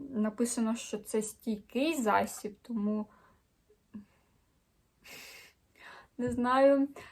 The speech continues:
Колір також якийсь, як по мені, світлий якийсь. Е,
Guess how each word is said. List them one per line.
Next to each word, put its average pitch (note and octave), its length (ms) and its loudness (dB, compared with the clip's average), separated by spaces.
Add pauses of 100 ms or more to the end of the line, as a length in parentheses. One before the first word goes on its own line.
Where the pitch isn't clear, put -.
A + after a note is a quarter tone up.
(220)
Колір C#4 540 8 (260)
також A#3 420 0
якийсь, A#3+ 500 -6
як A#3+ 180 -6
по A#3+ 100 -2
мені, A#3 280 2
світлий C4 600 -2
якийсь. C4+ 520 -6 (3750)
Е, D4 380 12